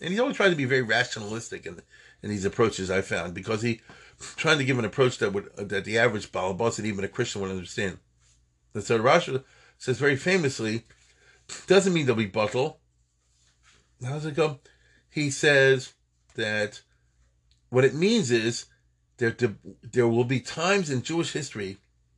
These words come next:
one reason or another, that the Jewish religion will be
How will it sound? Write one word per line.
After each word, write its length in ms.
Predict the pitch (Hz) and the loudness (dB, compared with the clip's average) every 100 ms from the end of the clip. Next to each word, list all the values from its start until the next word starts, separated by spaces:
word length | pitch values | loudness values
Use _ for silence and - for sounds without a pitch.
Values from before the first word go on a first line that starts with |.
| _ _ _ _ _ - | _ _ _ _ _ -4
one 220 | 123 147 | 0 2
reason 280 | 170 147 135 | 0 2 2
or 80 | |
another, 460 | 120 135 135 98 110 - _ _ _ _ _ _ | 2 2 2 0 -4 -10 _ _ _ _ _ _
that 280 | - 104 - _ _ _ _ _ _ _ - | -2 -2 -2 _ _ _ _ _ _ _ -10
the 160 | 120 | -8
Jewish 400 | 110 165 185 170 | -4 2 2 2
religion 380 | 120 131 170 135 | 0 0 2 2
will 80 | 110 | -2
be 300 | 101 110 107 | -2 -6 -8